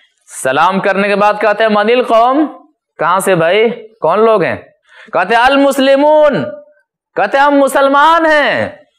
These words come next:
उसके बाद से वो लोग सवाल करते हैं, "फमन अंतुम", आप लोग कौन हैं? सहाबा में से कोई एक सहाबी कहते हैं, "ये अल्लाह के रसूल सल्लल्लाहु अलैहि वसल्लम हैं।"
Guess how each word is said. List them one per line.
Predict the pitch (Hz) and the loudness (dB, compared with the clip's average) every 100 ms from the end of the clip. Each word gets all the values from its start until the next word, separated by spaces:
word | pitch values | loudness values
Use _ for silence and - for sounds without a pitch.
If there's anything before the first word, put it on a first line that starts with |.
| _ _ - | _ _ -6
उसके | 165 240 | -2 -2
बाद | 226 240 247 | 2 2 2
से | 254 254 165 - - - _ _ _ 110 | 2 0 0 -4 -12 -20 _ _ _ -2
वो | 151 226 | 0 2
लोग | 247 254 240 | 2 2 2
सवाल | 247 240 247 247 | 0 2 2 2
करते | 240 247 247 254 | 2 -2 0 -2
हैं, | 247 185 | 0 -2
"फमन | 214 220 254 254 | -2 0 0 0
अंतुम", | 247 254 240 254 240 | 0 0 0 0 0
आप | 208 226 247 247 | 2 4 4 2
लोग | 247 254 254 | 2 2 2
कौन | 254 262 240 | 2 2 0
हैं? | 247 208 - - _ _ _ | -2 -4 -8 -20 _ _ _
सहाबा | - 190 190 214 214 247 | -6 -2 2 2 2 2
में | 254 254 | 2 -2
से | 262 262 185 - - _ _ - | 0 0 0 -4 -12 _ _ -4
कोई | 220 240 | 0 2
एक | 233 254 240 | 2 0 0
सहाबी | - 233 233 233 254 | 0 2 2 2 0
कहते | 247 240 240 247 | 0 0 0 -2
हैं, | 254 208 120 - 123 | -2 -2 -4 -8 -4
"ये | 196 | 0
अल्लाह | 220 226 254 | 2 2 2
के | 247 254 | 2 0
रसूल | 240 240 277 277 | 0 0 0 2
सल्लल्लाहु | 262 247 233 220 202 185 | 0 0 0 2 2 0
अलैहि | 175 156 | 0 0
वसल्लम | 143 135 127 143 | -2 -2 -2 -2
हैं।" | 247 - | -6 -10